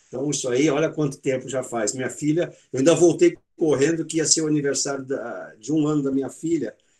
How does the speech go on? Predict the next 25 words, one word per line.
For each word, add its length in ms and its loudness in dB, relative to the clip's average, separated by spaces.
que 60 -8
hoje 240 2
tá 180 -6
na 160 0
<laughs> 220 -20
Faculdade 420 -2
de 60 -2
Medicina 440 2
no 120 0
segundo 480 0
ano. 260 -4
Então, 200 -8
olha 200 -6
como 260 -6
o 80 -6
tempo 440 -8
passa, 460 -6
né? 160 -12
E 40 -8
eu 80 0
fico 240 -4
muito 240 4
contente 580 -2
de 120 -8
ver, 380 -2